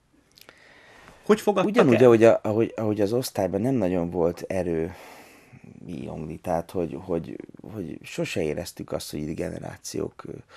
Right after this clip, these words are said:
Speaker 2: egy idősebb generáció rálép egy fiatalabbra. Mi, amikor végeztünk, akkor pont volt, akkor mentek el nagyon sokan a, az új színházba, vagy az alatt, amíg mi színművészeti isek voltunk,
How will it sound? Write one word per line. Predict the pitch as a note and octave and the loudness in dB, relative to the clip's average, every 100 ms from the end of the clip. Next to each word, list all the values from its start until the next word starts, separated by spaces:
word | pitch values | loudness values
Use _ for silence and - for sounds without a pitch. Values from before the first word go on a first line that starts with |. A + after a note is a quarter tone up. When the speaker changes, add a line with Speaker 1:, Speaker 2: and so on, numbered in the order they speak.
| - - - - - - | -20 -20 -20 -20 -20 -16
Speaker 2:
egy | G2+ | -12
idősebb | F2 F2+ - - | -6 -6 -4 -4
generáció | F2 E2+ E2 E2 - E2 | -4 -4 -8 -10 -8 -6
rálép | E2 D#2 D#2 - | -4 -4 -6 -8
egy | - | -14
fiatalabbra. | - - - - - - - | -12 -14 -12 -12 -12 -10 -8
Mi, | D#2+ C#3+ | -4 -2
amikor | C#3 G2+ - F#2 | -2 -4 -6 -2
végeztünk, | G2+ A2+ B2+ - G2+ - | 0 0 -4 -6 -10 -8
akkor | - E2 - | -10 -6 2
pont | D3+ A2 | 2 2
volt, | G2 F#2+ E2+ - | 0 0 -2 -8
akkor | - - F2+ | -14 -10 -8
mentek | F2+ F2 E2 D#2 | -6 -6 -8 -12
el | F2 | -12
nagyon | F2 D#2+ - | -10 -10 -12
sokan | - - - | -14 -14 -12
a, | G1+ G1+ - - - - | -12 -12 -14 -20 -20 -18
az | F2+ | -8
új | F#2 | -6
színházba, | - F2 F2+ F2 - F#2 | -6 -10 -10 -14 -10 -4
vagy | F2+ | 0
az | F#2 F2+ | 0 0
alatt, | D#2 - E2 | -2 -4 -8
amíg | E2 D#2 | -8 -8
mi | - | -8
színművészeti | - D#2 - - - - - | -6 -6 -8 -10 -12 -12 -14
isek | - - | -16 -14
voltunk, | - B2 - C#3+ | -8 -8 -4 -6